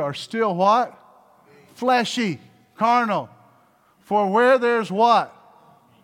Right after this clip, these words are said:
This is James right here, but this is Corinthians, this is Paul. James is echoing Paul. Who caused them both to pen this? The Holy Spirit. "For where there's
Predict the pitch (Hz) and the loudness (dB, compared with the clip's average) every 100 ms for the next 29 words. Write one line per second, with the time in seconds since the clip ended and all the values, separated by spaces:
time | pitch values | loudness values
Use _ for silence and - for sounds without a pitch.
0 | _ 175 220 254 214 285 311 269 247 269 | _ -6 -4 -4 0 4 4 2 2 2
1 | 262 269 208 208 220 247 233 - 233 262 | 2 0 -2 -2 -2 -2 -6 -6 -2 -2
2 | 254 196 226 196 233 254 190 123 - - | -2 -4 -6 -2 0 2 2 0 -12 -20
3 | _ _ _ _ - 156 262 262 185 180 | _ _ _ _ -8 -2 0 -2 -6 -4
4 | 196 220 226 233 233 220 262 226 131 - | -2 -2 -4 -6 -4 -2 -2 -4 -8 -16
5 | _ _ _ _ _ _ _ _ _ _ | _ _ _ _ _ _ _ _ _ _
6 | _ - 262 269 269 196 196 190 180 139 | _ -8 -4 -2 -2 -2 -2 -2 -2 -8
7 | 175 165 127 113 87 - - _ _ _ | -8 -6 -6 -8 -12 -18 -20 _ _ _
8 | _ _ - 101 101 101 95 - 98 80 | _ _ -18 -14 -12 -12 -14 -18 -20 -20
9 | 65 _ _ _ _ _ _ - 175 175 | -20 _ _ _ _ _ _ -8 -4 0
10 | 214 226 220 185 | 0 0 -2 -4